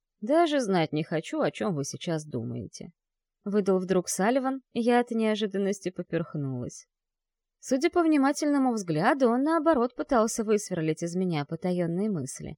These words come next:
А мне, между прочим, и Арчи с его телепатией хватает. «О том, что вы выглядите почти нормальным. Вот поедите, и, может, хоть и на людей бросаться перестанете», — пробурчала, откашлявшись.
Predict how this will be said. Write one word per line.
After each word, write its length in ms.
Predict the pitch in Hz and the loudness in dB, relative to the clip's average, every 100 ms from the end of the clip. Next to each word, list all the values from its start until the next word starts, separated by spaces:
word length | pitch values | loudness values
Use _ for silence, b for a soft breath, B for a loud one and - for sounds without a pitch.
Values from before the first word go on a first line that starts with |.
| _ _ _ _ _ _ | _ _ _ _ _ _
А 100 | 277 | 0
мне, 180 | 240 254 | 2 2
между 280 | 247 208 208 | 0 0 -2
прочим, 400 | 214 208 202 196 _ | 0 0 -2 -6 _
и 100 | - | 0
Арчи 400 | 262 240 180 - | 4 6 4 0
с 120 | 165 - | -2 0
его 160 | 165 | 0
телепатией 640 | 170 175 165 151 139 139 | 0 0 -2 -2 -2 -2
хватает. 560 | 135 156 143 139 135 - - _ _ _ _ _ _ _ _ | -4 -4 -4 -4 -8 -8 -14 _ _ _ _ _ _ _ _
«О 160 | 277 | -2
том, 200 | 277 320 | 2 2
что 260 | 349 320 277 | 2 4 6
вы 60 | |
выглядите 500 | 247 269 262 254 240 | 4 4 2 0 -6
почти 340 | 254 254 - 254 | 0 0 0 0
нормальным. 640 | 254 254 240 165 143 170 - _ _ _ _ - | 2 2 2 2 -2 -8 -16 _ _ _ _ -10
Вот 160 | 320 | -10
поедите, 560 | - 320 302 277 339 233 | -2 2 2 2 2 2
и, 40 | |
может, 300 | 190 214 262 | 2 2 0
хоть 220 | - 208 - | -2 -4 -2
и 40 | |
на 80 | 202 | 0
людей 340 | 185 175 214 | 0 2 2
бросаться 520 | 226 226 226 220 220 | 4 0 2 -2 -4
перестанете», — 840 | 220 214 208 - 196 196 196 - 202 _ _ _ _ _ | -8 -6 -6 -4 -4 -4 -6 -10 -18 _ _ _ _ _
пробурчала, 680 | 226 196 175 - 190 208 | -4 -2 -4 -2 -2 0
откашлявшись. 800 | 147 - 139 131 - 123 - - | -2 -2 -6 -6 -10 -10 -12 -12